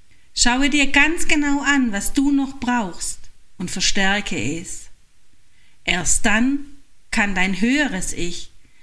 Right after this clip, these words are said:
sein Potenzial voll entfalten. Befreie dich von destruktiven Mustern und Glaubenssätzen.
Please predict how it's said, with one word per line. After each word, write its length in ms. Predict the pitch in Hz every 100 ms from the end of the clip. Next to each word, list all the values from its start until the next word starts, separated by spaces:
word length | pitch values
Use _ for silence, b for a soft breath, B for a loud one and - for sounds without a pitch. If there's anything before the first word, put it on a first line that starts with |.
| b -
sein 520 | - 202 196 233 233
Potenzial 880 | 247 233 226 214 214 190 185 180 185 - -
voll 560 | - - 196 202 233 -
entfalten. 840 | 220 220 - 190 180 175 165 170 - - - - - - - - - - - b b b b b b b b b b -
Befreie 560 | 285 - 277 330 320 226
dich 280 | 170 -
von 260 | - 196 190
destruktiven 840 | 247 294 - 247 - 254 240 233 202
Mustern 680 | 202 240 - - 202 202
und 260 | 196 196 -
Glaubenssätzen. 1040 | 202 190 226 220 - 170 165 - 131 127